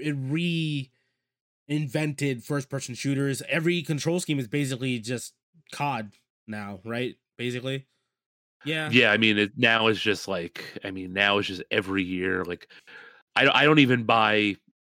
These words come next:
Speaker 2: hockey every year. I don't buy football every year. There's
Speaker 1: Yeah.
Speaker 2: no way in hell I'm buying Call of Duty every
Speaker 1: No,
Speaker 2: year.
Speaker 1: and especially when the, the product has been dwindling in quality ever,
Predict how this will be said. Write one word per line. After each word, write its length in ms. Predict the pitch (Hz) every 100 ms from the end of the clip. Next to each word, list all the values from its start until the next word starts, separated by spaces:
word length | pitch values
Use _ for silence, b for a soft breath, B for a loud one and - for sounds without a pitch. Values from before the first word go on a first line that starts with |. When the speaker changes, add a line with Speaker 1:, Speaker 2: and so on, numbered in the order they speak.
| _ -
Speaker 2:
hockey 640 | 104 113 - 110 107 -
every 280 | 113 107 107
year. 240 | 107 104
I 120 | 101 104
don't 160 | 110
buy 140 | 95 90
football 400 | 117 - 107 104
every 220 | 98 98
year. 300 | 95 95 92
There's 220 | 98 95
Speaker 1:
Yeah. 0 |
Speaker 2:
no 260 | 113 117 107
way 220 | 104 98
in 80 | 87
hell 400 | - 117 104 92
I'm 100 | 92
buying 260 | 98 90
Call 240 | - 101 90
of 60 | 80
Duty 240 | 90 87
every 200 | 165 165
Speaker 1:
No, 60 | 139
Speaker 2:
year. 80 |
Speaker 1:
and 80 | 131
especially 240 | 131 170 165
when 100 | 151
the, 140 | 143
the 200 | 135 143
product 320 | 113 147 143 127
has 80 |
been 220 | 113 123 117
dwindling 380 | 131 127 127
in 80 | 117
quality 640 | - 123 123 117 117 113 -
ever, 480 | 120 117 113 110 101